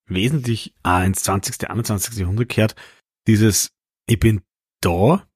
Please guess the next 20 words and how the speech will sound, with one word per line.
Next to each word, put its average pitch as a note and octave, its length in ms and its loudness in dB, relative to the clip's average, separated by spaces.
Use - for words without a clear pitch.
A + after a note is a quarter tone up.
aber G#2 220 2
ich G#2 140 -2
bin B2 280 0
nicht A2+ 260 -2
wirklich A#2+ 480 -2
da, D#2 440 -6
in B2+ 100 0
dieser D3 220 -2
spannenden A#2 560 -2
Wende. D#2 400 -8
Und G#2+ 80 -6
jetzt - 160 0
sind C#3 160 0
wir F#3+ 160 0
eigentlich C3+ 280 -2
eh C3+ 60 0
schon A#3+ 180 -2
mittendrin, G#2+ 680 -2
gell, A2 280 0
bei G2 400 2